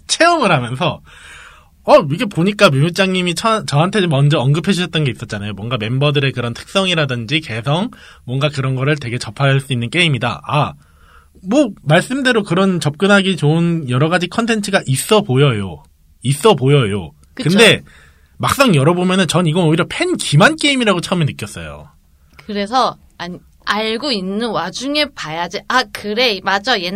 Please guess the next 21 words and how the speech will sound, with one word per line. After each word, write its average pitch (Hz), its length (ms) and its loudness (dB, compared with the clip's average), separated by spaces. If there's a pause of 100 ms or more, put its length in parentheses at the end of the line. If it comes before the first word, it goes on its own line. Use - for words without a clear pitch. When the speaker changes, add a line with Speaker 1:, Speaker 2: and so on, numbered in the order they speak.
(240)
Speaker 2:
이런 247 360 -6
게 254 100 -2
있어"라고, 185 800 -2 (320)
"얘가 208 280 0
이래라고" 196 680 -2
그렇게 208 320 -8
느끼지. 170 520 -12
모르는 330 960 -4
사람이 311 480 0
보면은 156 560 -8 (1400)
"어, 294 180 -8
이게 180 340 -8
뭐야?" 156 440 -6
라는 170 440 -10 (120)
느낌도 208 600 -8
받으실 202 360 -8
수 156 140 -12
있고, 160 260 -8
오히려 208 220 -4
반대로 202 480 -6
얘기해서 147 520 -8